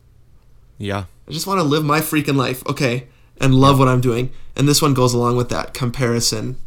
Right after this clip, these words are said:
Speaker 2: comparing myself to other people. They look like this, they've done this, they act like this. Um,
Speaker 1: Yep.
Speaker 2: and so I need to completely change my life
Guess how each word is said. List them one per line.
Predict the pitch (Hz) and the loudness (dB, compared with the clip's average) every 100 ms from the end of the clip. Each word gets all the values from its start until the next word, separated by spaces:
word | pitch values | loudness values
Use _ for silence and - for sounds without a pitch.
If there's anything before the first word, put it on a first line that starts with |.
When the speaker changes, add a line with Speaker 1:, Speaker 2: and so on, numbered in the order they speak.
| - - - | -10 -12 -10
Speaker 2:
comparing | 135 127 135 127 120 | -6 -4 -2 -2 -2
myself | 120 117 - 117 123 | -2 -4 -2 -4 -4
to | - | -6
other | 123 | -6
people. | 120 113 - 120 117 - - - - - - - - - | -8 -8 -8 -8 -8 -10 -14 -16 -16 -16 -18 -18 -18 -6
They | 127 135 | 0 2
look | 131 131 | 2 0
like | 123 | -4
this, | - 127 - | -2 -4 -4
they've | - 131 127 | -2 0 0
done | 127 123 123 | 0 -2 -2
this, | 123 123 - | -4 -6 -8
they | - 123 123 120 | -6 -2 0 -2
act | 120 117 117 | -4 -6 -6
like | 117 - | -6 -6
this. | 117 117 - - - - - - - - | -8 -8 -10 -10 -14 -20 -20 -20 -20 -8
Um, | 113 | -4
Speaker 1:
Yep. | 95 - - - | -4 -6 -14 -10
Speaker 2:
and | 123 110 | -6 -2
so | 123 120 - | -2 -2 -2
I | 127 | -2
need | 123 123 | -2 -4
to | 120 | -8
completely | 123 113 123 117 | -8 -6 -6 -6
change | 117 117 113 110 | -8 -6 -8 -8
my | 113 113 | -8 -6
life | 113 110 107 - | -6 -6 -8 -12